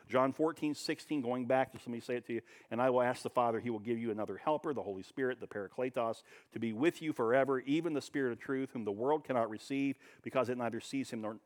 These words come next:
knows him. But you, believer, today at Vero Bible Fellowship,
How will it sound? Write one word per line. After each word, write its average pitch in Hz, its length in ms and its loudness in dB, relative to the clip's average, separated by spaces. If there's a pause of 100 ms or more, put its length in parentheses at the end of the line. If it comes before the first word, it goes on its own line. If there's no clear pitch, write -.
knows 113 360 -4
him. 131 200 -2 (400)
But 113 280 2
you, 156 640 0 (340)
believer, 123 640 -2 (100)
today 127 540 -2 (580)
at 107 80 -6
Vero 117 240 -4
Bible 127 220 0
Fellowship, 123 260 -8